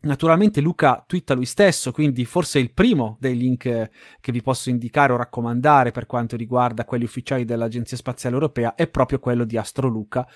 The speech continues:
Lo trovate facilissimamente se andate su Twitter ed è, eh, fate una ricerca con Astro, ehm, trattino basso Luca.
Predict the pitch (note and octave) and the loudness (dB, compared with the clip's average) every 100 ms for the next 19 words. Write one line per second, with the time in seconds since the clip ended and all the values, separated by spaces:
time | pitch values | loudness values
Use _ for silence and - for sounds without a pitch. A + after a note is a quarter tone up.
0 | - - B2+ - B2 B2 B2 A#2+ - D#3+ | -20 -6 -6 -2 2 2 0 -4 0 0
1 | B2+ B2 - C3+ B2+ B2 B2+ A#2+ B2 A#2+ | 0 -6 -4 -2 0 -2 -4 -6 -6 -6
2 | B2 A#2+ A#2 A#2 - - A#2 - A#2+ A2+ | -4 -4 -4 -6 -6 -4 -6 -4 -4 -4
3 | _ _ B2 A#2+ B2+ _ _ - A#2+ - | _ _ -2 -2 -2 _ _ -14 -10 -6
4 | B2+ A#2+ C#3 C#3+ A#2+ A#2 D#3+ C3+ A2+ - | -2 2 2 2 0 0 2 2 2 -2
5 | A#2+ A#2 _ - B2+ A2+ A2 A2 - C3+ | -4 -6 _ -4 -2 -2 -4 -8 -6 -6
6 | - B2 B2 A2+ G2+ - A2+ - A#2 G#2 | 0 2 4 2 0 -4 -8 -8 -10 -10
7 | - | -14